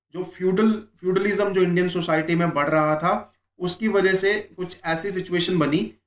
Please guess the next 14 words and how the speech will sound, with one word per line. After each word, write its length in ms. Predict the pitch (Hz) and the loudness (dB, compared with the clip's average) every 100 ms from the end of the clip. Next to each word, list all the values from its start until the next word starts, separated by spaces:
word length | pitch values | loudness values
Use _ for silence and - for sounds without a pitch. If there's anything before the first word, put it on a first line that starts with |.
| _ | _
कि 340 | 180 214 - - _ _ _ | -6 -4 -4 -12 _ _ _
कुछ 300 | 214 202 - - | -12 -12 -14 -8
अरिस्टोक्रेटिक 960 | 156 165 208 202 - - 180 175 180 | -6 -6 -6 -8 -10 -10 -8 -6 -6
जो, 400 | 170 185 170 - - | 2 2 2 -2 -4
अ, 300 | 139 131 127 | 2 4 4
फैमिलीज 640 | 127 147 143 165 185 - | 2 -4 0 0 0 -2
थी 80 | 175 | -4
वो 460 | 156 175 254 254 _ _ - | 0 2 2 -2 _ _ -10
उभर 260 | 156 180 | 0 0
के 120 | 185 | 0
सामने 360 | 185 170 147 147 | -2 -2 -2 0
आई 220 | 143 131 131 _ _ | 0 -2 -6 _ _
और 180 | 165 190 | -4 -4
इन्होंने 540 | 190 180 196 202 220 | 0 2 2 2 0